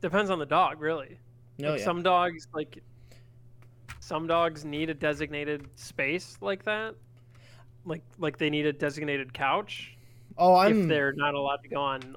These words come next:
Speaker 1: all the furniture. Are your dogs allowed to go on all the furniture?
Speaker 2: Oh, yeah, I'm very, I'm very pro dog on the couch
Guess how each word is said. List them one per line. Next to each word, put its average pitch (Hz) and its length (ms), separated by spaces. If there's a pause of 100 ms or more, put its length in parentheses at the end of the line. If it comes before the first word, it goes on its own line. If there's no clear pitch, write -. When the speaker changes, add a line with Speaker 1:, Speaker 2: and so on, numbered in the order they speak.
(100)
Speaker 1:
all 131 180
the 151 100
furniture. 196 460
Are 165 100
your 151 160
dogs 143 300
allowed 143 200
to 143 60
go 139 140
on 127 160
all 127 300
the 151 100
furniture? 185 680
Speaker 2:
Oh, 185 120
yeah, 165 240
I'm 180 120
very, 160 480
I'm 180 220
very 196 300
pro 160 500 (640)
dog 156 680 (840)
on 143 280
the 135 100
couch - 720